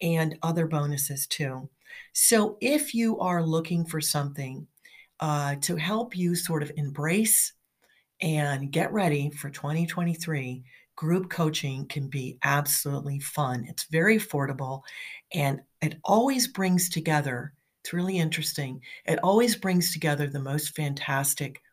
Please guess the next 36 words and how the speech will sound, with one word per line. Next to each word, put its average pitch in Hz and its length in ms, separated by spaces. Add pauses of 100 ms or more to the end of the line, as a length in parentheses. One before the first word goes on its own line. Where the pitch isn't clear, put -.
(100)
women. 143 560 (340)
I 156 120
never 175 360
even 165 360
worry 160 320
about 127 320
it. - 160
It - 160
just 170 380
happens, - 800 (140)
right? 135 400 (580)
So 208 400
I 190 100
hope 247 240
that - 120
you'll 214 140
think 196 280
about 175 280
some 147 200
of 143 80
these 139 240
things 131 440 (1080)
and 170 420 (360)
know 190 280
that - 180
you 180 100
can 156 160
get 143 200
support, 131 560
know 156 240
that 180 140
you 160 140
can 147 160
get 135 180
help, 127 380 (480)
and, 143 500